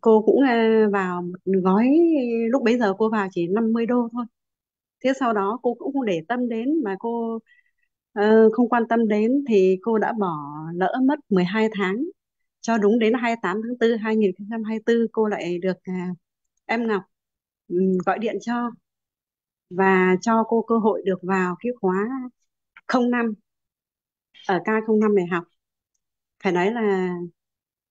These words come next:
khi, ờ, vào học, à, thì cô đã bỏ cái thời gian, tập trung thời gian để vào tìm hiểu và xuống công ty đã được, à, xuống cái văn phòng dưới Hà Nội được hai lần. Đấy.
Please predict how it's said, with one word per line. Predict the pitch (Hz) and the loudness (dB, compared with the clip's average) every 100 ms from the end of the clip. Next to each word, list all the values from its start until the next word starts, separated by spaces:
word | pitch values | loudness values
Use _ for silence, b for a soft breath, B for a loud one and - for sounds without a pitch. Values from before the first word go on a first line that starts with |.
| _ | _
khi, | - 247 247 | -2 2 2
ờ, | 240 233 233 226 226 214 196 _ _ _ _ _ _ - | 2 2 0 -2 -4 -6 -10 _ _ _ _ _ _ -6
vào | 196 | -4
học, | 190 180 _ _ _ _ _ _ _ _ _ _ _ - 185 180 | -2 -6 _ _ _ _ _ _ _ _ _ _ _ -16 -10 -8
à, | 180 175 175 | -8 -8 -2
thì | 190 185 | 4 6
cô | 233 226 | 6 4
đã | 208 208 262 247 226 220 214 | 2 -4 -6 -6 -4 -4 -2
bỏ | 208 160 202 | 0 0 0
cái | 254 | 0
thời | 202 196 | 0 0
gian, | 233 226 | -2 -2
tập | 196 190 | -4 -4
trung | 220 196 | -2 0
thời | 185 | -2
gian | 208 220 220 214 | -2 -2 -2 0
để | 185 156 165 | -2 -4 -6
vào | 180 170 | -8 -4
tìm | 185 | 0
hiểu | 196 165 160 | 2 2 -2
và | 190 175 | -10 -6
xuống | 185 226 | -4 -4
công | 240 226 | -4 -6
ty | 220 233 220 | -2 -2 -2
đã | 185 175 254 220 | -2 -6 -8 -10
được, | 208 _ _ _ _ - | -16 _ _ _ _ -6
à, | 190 | -4
xuống | 185 202 226 | 0 2 4
cái | 254 | 2
văn | 240 233 | 0 -2
phòng | 170 170 | -2 0
dưới | 233 | -2
Hà | |
Nội | 226 180 | -2 -4
được | 185 185 | -8 -4
hai | 220 | -4
lần. | 208 208 180 _ _ _ _ _ _ _ _ - | 0 0 0 _ _ _ _ _ _ _ _ -18
Đấy. | 175 | -14